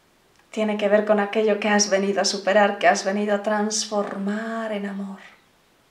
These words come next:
Tiene que ver también con la visión del ego que es limitada y que te dice "no puedo",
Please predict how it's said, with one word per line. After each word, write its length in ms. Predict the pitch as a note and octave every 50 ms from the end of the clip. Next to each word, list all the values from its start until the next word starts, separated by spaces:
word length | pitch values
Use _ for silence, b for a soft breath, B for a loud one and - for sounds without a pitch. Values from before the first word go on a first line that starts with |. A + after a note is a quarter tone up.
| _ _ B B B B B B B B B B B B B B B B
Tiene 280 | - C4 C#4+ C#4+ C#4+
que 140 | C#4 C#4 B3+
ver 320 | B3 C4+ C#4+ D4 C#4+ C#4 -
también 420 | C4 B3 A#3+ A#3 A#3+ B3 B3 B3
con 160 | B3 B3+ B3
la 80 | A#3+ A#3
visión 400 | A3+ A#3 A#3 - - B3 A#3+ A#3
del 160 | A3+ A3 A3
ego 300 | A3+ A#3+ B3 A#3+ A3 G#3+
que 180 | - A3 G#3+ G#3+
es 100 | G#3+ G#3+
limitada 640 | G#3+ G#3 G#3 G#3 G#3 A3+ A#3+ C4 B3+ B3 B3 A#3+ A#3
y 40 | A#3
que 120 | A3+ A3
te 100 | G#3+ G#3+
dice 260 | G#3 G#3+ A3 A3 A3+
"no 180 | A3 A3 G#3+ G#3+
puedo", 600 | - A#3 B3+ C4 B3 A#3 A3 A3 A3 A3 -